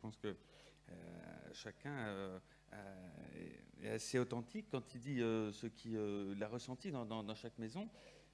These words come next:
Mais, euh, c'est ce que je disais tout à l'heure, c'est pour, pour le, le, le client, je pense que c'est presque indispensable d'avoir le maximum de documentation quand il a envie de se rendre quelque part, et après à lui-même, une fois qu'il aura mangé, de se faire son propre, euh, jugement.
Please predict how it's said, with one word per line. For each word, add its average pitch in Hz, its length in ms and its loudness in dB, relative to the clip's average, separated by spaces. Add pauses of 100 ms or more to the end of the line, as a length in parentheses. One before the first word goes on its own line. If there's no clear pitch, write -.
Mais, 117 220 8
euh, 110 100 6 (800)
c'est - 180 -2
ce - 80 -6
que 127 100 2
je 117 60 2
disais 117 200 0
tout - 200 -4
à 139 40 2
l'heure, 165 160 0
c'est 123 200 -10 (200)
pour, 131 160 -6
pour 156 200 6
le, 123 180 12
le, 107 260 10
le 113 140 8
client, 151 460 2
je - 100 -10
pense 131 160 -2
que 113 120 -4
c'est 104 240 0
presque - 300 -6
indispensable 117 680 0
d'avoir 135 480 4 (320)
le 120 140 6
maximum 151 480 4
de 120 220 6
documentation 110 840 2
quand - 260 -4
il 98 100 -6
a 98 40 -8
envie 107 180 -8
de - 80 -12
se - 80 -8
rendre 101 180 -4
quelque 98 240 -6
part, 165 300 -2 (400)
et 107 120 4
après 107 360 0
à 101 120 2
lui-même, 117 640 0
une 117 100 -4
fois 156 260 -4
qu'il 95 200 -10
aura 98 100 -10
mangé, 117 220 -6
de 117 120 -6
se 117 140 -8
faire 147 180 -6
son 123 140 -8
propre, 120 300 -4
euh, 104 240 2
jugement. 165 340 -4